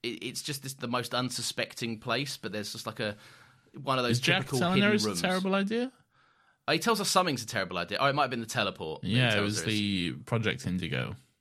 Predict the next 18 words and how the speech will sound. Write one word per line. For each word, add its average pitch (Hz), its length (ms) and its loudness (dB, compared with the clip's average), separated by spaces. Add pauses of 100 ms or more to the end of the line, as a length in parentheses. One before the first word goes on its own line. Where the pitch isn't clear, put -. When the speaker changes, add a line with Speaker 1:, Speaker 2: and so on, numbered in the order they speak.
(360)
Speaker 1:
That's 90 340 -6
right, 58 240 -10
yeah. 69 240 -10
So 95 160 -6
there 98 140 -4
was, 101 180 -6
Speaker 2:
Yeah. 127 140 0
Speaker 1:
Indigo 123 320 0
was 107 120 -4
last 95 240 -2
week, 85 140 -6
Osterhagen 87 560 -6
is 76 120 -12
this - 220 -10
week. 52 260 -18 (1120)
God, - 140 -8
Martha's 113 380 -2
got - 240 -8